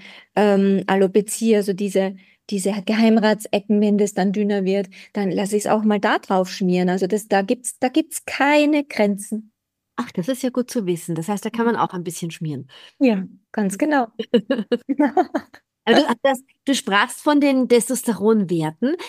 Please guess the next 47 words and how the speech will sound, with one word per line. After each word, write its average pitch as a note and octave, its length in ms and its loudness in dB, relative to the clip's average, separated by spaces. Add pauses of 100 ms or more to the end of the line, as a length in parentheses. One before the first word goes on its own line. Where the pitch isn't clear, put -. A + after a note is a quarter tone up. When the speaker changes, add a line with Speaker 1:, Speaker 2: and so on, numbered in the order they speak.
(100)
Speaker 2:
Was G#3+ 160 -2
ist D#4 160 -2
denn F#4 120 4
jetzt B3+ 160 0
ein A3+ 200 0
guter G3+ 340 -2
Testosteronwert? D3+ 1400 -10 (840)
Speaker 1:
Mhm, A3 320 6 (100)
es - 200 -2
Speaker 2:
Wir C4 80 4
haben D4+ 80 -4
Speaker 1:
gibt - 20 -2
Speaker 2:
ja F4+ 80 2
Speaker 1:
zwei - 260 4
Speaker 2:
irgendwie D4 160 0 (100)
keinen C#4 260 0
Ausgangswert, G3+ 760 0
haben G#3+ 140 2
wir G3 80 2
gesagt, F3+ 380 -2
ne? C4 140 4
Wir C#4 120 2
wissen D#4+ 260 0
ja C4 120 6
nicht, E4 400 2
<laughs> - 0 -
wie E4 140 6
es, D#4 200 0 (260)
wie B3+ 180 4
es E4+ 140 4
in D4+ 120 4
jungen C#4+ 320 6
Jahren G#3+ 560 2 (100)
bei A#3 120 6
uns A3 240 0
gewesen F3 440 0
ist. D#3 240 -8 (580)
Speaker 1:
So D#4 140 4
ist G4+ 220 4
es. A3+ 180 4
Deswegen, C4 500 4
ähm, B3+ 360 2
ich A#3+ 220 0
hab B3 180 0
viele C#4 320 4
Frauen, A#3 480 2
die A#3+ 300 0